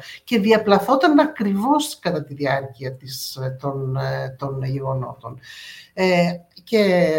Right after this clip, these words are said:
ας πούμε, ο Κατακουζινός, ε, δεν ξέρω αν το θυμάσαι, στο βιβλίο, εγώ το είχα σημειώσει γιατί το έχω βρει, ε, καταπληκτικό, ε, σε μία, παρακολουθεί την, ε, πολιορκία του Μιστρά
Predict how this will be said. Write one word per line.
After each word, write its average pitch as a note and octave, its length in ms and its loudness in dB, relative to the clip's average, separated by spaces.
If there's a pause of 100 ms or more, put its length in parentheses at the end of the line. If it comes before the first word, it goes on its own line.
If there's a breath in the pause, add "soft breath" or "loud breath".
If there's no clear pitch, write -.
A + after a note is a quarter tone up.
(120)
ας E3 160 -6
πούμε, F#3 400 2
ο D#3 100 2
Κατακουζινός, D3+ 880 -2
ε, C#3+ 360 -4 (260)
δεν D3 200 -14
ξέρω F3 160 -4
αν F3 60 -4
το E3+ 60 -8
θυμάσαι, D3+ 460 -6
στο - 140 -10
βιβλίο, D3 180 -6
εγώ F3 100 -4
το F3+ 60 -2
είχα F#3 100 -4
σημειώσει F3 380 -2
γιατί G3+ 240 -8
το G3+ 120 -8
έχω G3 160 -4
βρει, G#3+ 220 -4 (120)
ε, - 480 -12
καταπληκτικό, F3 880 -4 (340 loud breath)
ε, F3+ 340 6
σε F3 240 0
μία, G#3 240 2
παρακολουθεί F3 600 -2
την, G3 380 0
ε, E3+ 300 2 (440)
πολιορκία E3+ 1000 0 (200)
του D#3+ 100 -8
Μιστρά D3+ 600 -6